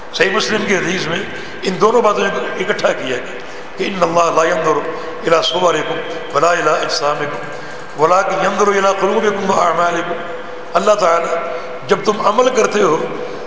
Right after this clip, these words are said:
تمہاری صورتیں نہیں دیکھتا، تمہارے مال نہیں دیکھتا اور تمہارے جسم نہیں دیکھتا، دو چیزیں دیکھتے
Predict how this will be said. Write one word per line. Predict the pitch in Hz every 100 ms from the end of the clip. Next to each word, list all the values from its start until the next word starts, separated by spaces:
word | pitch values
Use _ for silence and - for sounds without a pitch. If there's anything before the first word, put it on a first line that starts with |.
| -
تمہاری | 170 170 190
صورتیں | - - 196 160 208
نہیں | 185 185
دیکھتا، | 160 165 - 170 - - - - -
تمہارے | 165 180 160
مال | 156 170 190
نہیں | 175 196 180
دیکھتا | 170 - - - - - - - - - - - - - - - - - -
اور | 170
تمہارے | 196 170 196
جسم | 196 202 - 226
نہیں | 214 202
دیکھتا، | 180 - - - - - - - - - - - - 147
دو | 214
چیزیں | 196 175 165
دیکھتے | 139 151 147